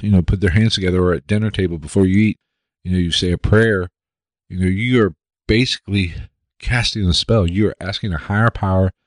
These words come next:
to do something for you, to better, whether it be your life or help others or whatever. Essentially, that is a spell. You see the similarities between the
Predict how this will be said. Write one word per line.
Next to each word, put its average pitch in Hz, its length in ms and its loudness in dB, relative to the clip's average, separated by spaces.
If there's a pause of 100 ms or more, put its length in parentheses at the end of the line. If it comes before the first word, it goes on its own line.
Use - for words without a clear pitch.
(460)
to 87 580 2
do 101 220 4
something 95 500 0
for 95 80 2
you, 78 540 0 (640)
to 85 100 -8
better, 92 760 2 (180)
whether 85 280 2
it 67 120 -6
be 80 100 -2
your 82 280 2
life 107 340 2
or 82 260 -8 (220)
help 101 220 -6 (100)
others 98 440 4
or 90 80 -2
whatever. 87 400 -4 (300)
Essentially, 101 380 -6
that 87 180 0
is 87 320 -4 (220)
a 80 80 -2
spell. - 340 0 (460)
You 101 100 0
see 110 220 0
the 104 100 0
similarities 104 680 2
between 104 580 0 (580)
the 82 440 -2